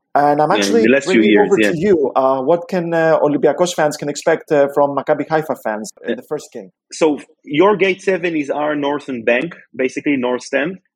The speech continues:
Speaker 2: Um, the entire north stand is a, is a, um, double decker.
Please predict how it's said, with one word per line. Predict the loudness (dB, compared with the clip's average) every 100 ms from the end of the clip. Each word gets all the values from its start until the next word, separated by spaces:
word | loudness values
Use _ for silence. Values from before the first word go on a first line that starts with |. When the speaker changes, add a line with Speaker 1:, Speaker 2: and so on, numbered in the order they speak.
| -2
Speaker 2:
Um, | 0 2 0 -2 0
the | 0
entire | 2 0 2
north | 0 0
stand | -2 0
is | 0
a, | 2 2 -2
is | -2
a, | 0 0 -2 -4
um, | -6 -10 -14 -2
double | 0 0
decker. | 2 0 0 -4 -4